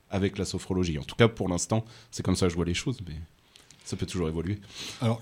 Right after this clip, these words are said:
Speaker 2: quelle est la, la typologie de clients que vous recevez ? Parce qu'on a, je pense, maintenant une, une vision beaucoup plus claire de ce qu'est la sophrologie et la thérapie holistique. Est-ce que vous recevez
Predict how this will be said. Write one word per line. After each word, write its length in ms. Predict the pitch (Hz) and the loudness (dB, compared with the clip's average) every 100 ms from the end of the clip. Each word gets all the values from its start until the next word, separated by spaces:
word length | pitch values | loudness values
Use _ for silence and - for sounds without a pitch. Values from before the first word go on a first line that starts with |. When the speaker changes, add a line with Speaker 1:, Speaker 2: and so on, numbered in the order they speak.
| - | 2
Speaker 2:
quelle 220 | 208 214 | 4 4
est 140 | 233 | 4
la, 520 | 170 104 101 101 98 - | 2 0 0 -4 -6 -8
la 160 | 95 90 | -6 -6
typologie 800 | - - 160 - 135 117 113 190 | -4 -4 -2 2 4 4 4 2
de 180 | 113 98 - | 0 -2 -4
clients 480 | - 117 117 120 135 | -6 0 2 2 0
que 140 | - | -4
vous 120 | 95 | -4
recevez ? 440 | 92 95 - 104 117 | -2 -2 -2 -2 -2
Parce 180 | 90 - | -4 -4
qu'on 460 | 98 92 87 90 | -4 -6 -4 -4
a, 340 | 90 90 90 87 | -4 -4 -8 -10
je 100 | - - | -12 -6
pense, 260 | 107 - | -6 -6
maintenant 640 | 95 95 104 104 101 92 - - 101 | -8 -6 -6 -6 -6 -6 -8 -10 -6
une, 300 | 98 92 92 90 92 131 | -4 -4 -4 -6 -8 -6
une 100 | 98 | -4
vision 240 | 101 113 | 0 0
beaucoup 220 | 117 110 104 | 0 -2 -6
plus 140 | - | -8
claire 340 | - 123 123 113 | -4 0 2 2
de 100 | 95 | -2
ce 140 | - | -4
qu'est 200 | 95 107 | -4 -2
la 120 | 101 | -2
sophrologie 880 | 90 104 - 104 101 98 104 110 113 | -2 -4 -4 -4 -2 -2 -2 -2 -4
et 80 | 98 | -4
la 140 | 90 87 | -4 -6
thérapie 460 | - 90 92 - | -6 -6 -6 -6
holistique. 520 | 98 95 - 208 - - - - - _ _ _ _ - | -4 -4 -6 -6 -8 -14 -20 -20 -20 _ _ _ _ -8
Est-ce 240 | 101 - - | -4 -4 -4
que 640 | - 131 143 143 151 147 - - - _ | 2 4 4 4 2 -2 -8 -20 -20 _
vous 200 | 117 98 | -10 -8
recevez 540 | 98 104 - 110 101 | -6 -4 -4 -4 -4